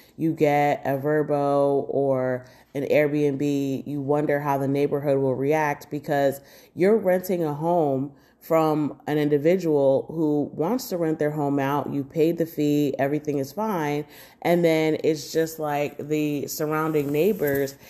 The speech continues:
if they have a problem with you being there, most of the time just 'cause you're Black or of color or whatever, they will call the cops. And Airbnb does not stand by and really, like, you know, provide their renters any protection. It's like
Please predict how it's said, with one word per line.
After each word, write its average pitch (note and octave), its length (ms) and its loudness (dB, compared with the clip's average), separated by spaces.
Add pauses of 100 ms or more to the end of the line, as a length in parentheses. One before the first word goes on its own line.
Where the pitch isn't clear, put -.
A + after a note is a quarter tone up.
(180)
if D#3 180 0
they D#3 140 0
have D#3 200 0
a C#3+ 80 -2
problem D3+ 600 0
with C#3 160 0
you C#3+ 160 -2
being D#3+ 260 0
there, C3+ 320 2
most D3 320 0
of C#3+ 80 -4
the - 20 -14
time C3+ 220 -4
just C#3 160 -8
'cause C#3 160 -6
you're C#3 140 -4
Black C3+ 400 -2
or C3 160 2
of C3+ 260 0
color C#3 300 0
or C3 100 2
whatever, C#3+ 600 0 (360)
they D#3 300 6
will D3+ 260 2
call C#3 260 -2
the D3 100 -4
cops. - 380 -4
And D#3 200 -4
Airbnb E3 680 0
does C#3 200 -2
not C3+ 260 -4
stand B2+ 400 -4
by D#3+ 520 0 (420)
and D3 520 0
really, D#3+ 480 2
like, C#3 440 -2 (100)
you D#3+ 140 -4
know, C3 160 0
provide D3 580 -2
their C#3+ 160 2
renters C#3 540 -4
any C#3+ 240 -2
protection. C3 680 -4
It's C#3 200 -2
like D3+ 340 4